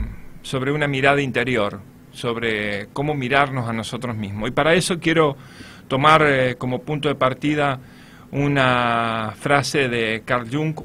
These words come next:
un psicólogo muy, muy, muy conocido, y que dice lo siguiente: "Hasta que no hagas consciente tu inconsciente,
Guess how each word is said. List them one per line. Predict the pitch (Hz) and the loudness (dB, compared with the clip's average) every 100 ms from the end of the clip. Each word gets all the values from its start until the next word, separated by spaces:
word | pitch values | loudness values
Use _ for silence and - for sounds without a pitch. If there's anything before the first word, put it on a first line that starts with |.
| - | -8
un | 135 | -6
psicólogo | 131 - 139 135 123 | -6 -4 -2 0 0
muy, | 127 156 147 | 0 2 2
muy, | 131 135 127 | 0 -4 -4
muy | - 127 135 | -4 -4 -4
conocido, | 127 113 127 135 135 135 - - - - | -4 -6 -4 -4 -4 -4 -8 -20 -20 -16
y | - | -8
que | 127 156 | 2 4
dice | 170 165 165 | 4 4 2
lo | 147 | 2
siguiente: | - 113 113 95 90 - 104 - - - - - - - - - - - - | -2 -4 -2 -4 -6 -10 -14 -18 -20 -20 -20 -20 -20 -20 -20 -20 -20 -12 -6
"Hasta | 139 160 | -2 -2
que | - 180 | 0 -2
no | 196 240 247 | 0 0 2
hagas | 226 196 180 - | 2 2 -2 -2
consciente | - 139 131 127 - 185 175 131 110 101 110 107 107 - - - - | -6 -4 -2 -4 -4 -2 0 0 -2 -4 -4 -4 -6 -16 -20 -12 -4
tu | 196 | -2
inconsciente, | 190 147 127 110 117 113 - 156 160 151 156 156 | 0 -4 -4 -4 -4 -6 -4 -2 -2 -6 -6 -6